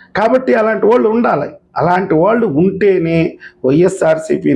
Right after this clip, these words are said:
నైజం ఏంటనేది ప్రజలకు అర్థమవుతుంది. కాబట్టి నేను ఈరోజు కూటమి ప్రభుత్వాన్ని వేడుకుంటున్నాను, దయచేసి ఆర్కే రోజాని అరెస్ట్ చేయొద్దు. ఆమె ఉన్నంతకాలం వైఎస్ఆర్సీపీ నాయకుల వ్యక్తిత్వం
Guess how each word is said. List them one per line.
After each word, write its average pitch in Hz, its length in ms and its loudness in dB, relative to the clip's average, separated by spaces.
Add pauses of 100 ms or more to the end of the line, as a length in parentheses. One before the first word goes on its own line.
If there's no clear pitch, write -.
నైజం 185 500 2
ఏంటనేది 135 560 0
ప్రజలకు 160 520 -2
అర్థమవుతుంది. 131 680 -4 (640)
కాబట్టి 220 580 -2
నేను 208 220 2
ఈరోజు 180 300 2
కూటమి 180 460 0
ప్రభుత్వాన్ని 151 640 -2
వేడుకుంటున్నాను, 160 760 0 (440)
దయచేసి 185 800 0 (120)
ఆర్కే 160 380 -2
రోజాని 135 460 0 (120)
అరెస్ట్ 139 400 -4
చేయొద్దు. 120 520 0 (760)
ఆమె 170 300 0
ఉన్నంతకాలం 160 1000 0 (500)
వైఎస్ఆర్సీపీ 185 920 0
నాయకుల 170 480 0
వ్యక్తిత్వం 190 600 -2